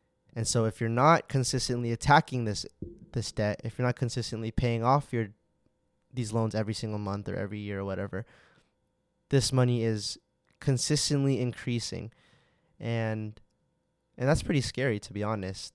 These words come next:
because I know that there are a lot of people who kind of neglect their student loans and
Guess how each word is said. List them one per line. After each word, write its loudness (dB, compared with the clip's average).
because -2
I 4
know 6
that 2
there 4
are 4
a 4
lot 4
of -4
people -6
who -2
kind 0
of 4
neglect -2
their 0
student -4
loans -4
and -14